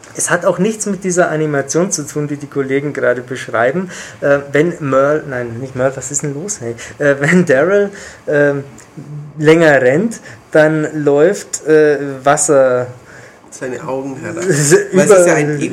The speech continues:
Speaker 2: Ego-Shooter, also man
Speaker 1: seine
Speaker 2: sieht's
Speaker 1: Augen.
Speaker 2: durch seine Augen, genau. Und da, vielleicht hat er auch einen, einen Glashelm auf, den man in den Zwischensequenzen immer nicht sieht.
Speaker 1: <laughs> Nimmt er schnell ab.
Speaker 2: Genau, an dem Wasser runterläuft.
Speaker 1: Ja, genau, also es soll wohl Schwitzen, äh, symbolisieren.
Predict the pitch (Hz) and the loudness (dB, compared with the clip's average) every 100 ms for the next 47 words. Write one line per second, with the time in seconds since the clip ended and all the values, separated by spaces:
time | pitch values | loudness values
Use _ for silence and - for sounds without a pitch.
0 | 160 185 - 220 127 131 156 151 156 151 | 4 4 4 -2 -2 -2 -2 0 2 2
1 | 139 135 135 151 - 156 165 - 113 107 | 2 0 0 -4 -4 -4 -4 -4 -6 -8
2 | 104 113 101 92 113 117 135 135 - - | -10 -10 -10 -10 -8 -8 -8 -12 -20 -12
3 | 131 120 143 165 - 139 127 123 127 127 | -10 -6 -4 -2 -4 -8 -8 -8 -8 -14
4 | - - - - 139 110 127 123 180 - | -18 -20 -20 -16 -16 -8 -4 -4 -6 -8
5 | - 175 226 - 135 220 135 - - 135 | -8 -8 -10 -10 0 2 2 0 -2 -2
6 | 139 131 131 - - - 175 127 117 123 | 0 0 0 -2 -4 -4 -6 -8 -6 -6
7 | 135 - 123 127 123 - - 139 - - | -6 -8 -6 -4 -4 -6 -8 -8 -6 -4
8 | 160 156 190 170 202 170 147 143 127 131 | -4 0 4 4 6 2 2 -2 -6 -6
9 | 156 - - - 131 120 110 - - 123 | -6 -8 -20 -10 -6 -6 -6 -10 -12 -6
10 | 120 117 113 117 117 101 107 110 113 - | -6 -4 -4 -2 -4 -4 -8 -12 -12 -12
11 | - - - 147 143 143 147 143 139 139 | -14 -20 -6 0 0 0 -2 0 0 2
12 | 143 165 156 139 147 139 - 170 180 - | 4 4 2 2 2 0 0 0 2 0
13 | 160 156 147 151 143 139 151 147 139 131 | 0 0 0 0 0 -2 0 0 -2 -4
14 | 139 160 202 | 2 2 2